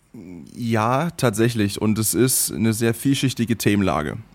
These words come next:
Erstmal, wen habe ich gesehen? Weil, also ich habe ihn begrüßt, deswegen kann ich da meine Hand für ins Feuer legen. Ähm, Markus Anfang war da, also sozusagen die Personalie vor Thomas Stamm,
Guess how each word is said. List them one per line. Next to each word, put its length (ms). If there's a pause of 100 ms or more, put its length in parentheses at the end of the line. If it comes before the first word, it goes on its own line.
(120)
Erstmal, 560
wen 160
habe 160
ich 120
gesehen? 540
Weil, 460 (100)
also 140
ich 80
habe 100
ihn 80
begrüßt, 540 (760)
deswegen 460
kann 160
ich 140
da 180
meine 220
Hand 160
für 80
ins 100
Feuer 220
legen. 320 (840)
Ähm, 420
Markus 320
Anfang 320
war 120
da, 240 (1120)
also 440 (340)
sozusagen 640
die 80
Personalie 720 (280)
vor 480 (100)
Thomas 340
Stamm, 340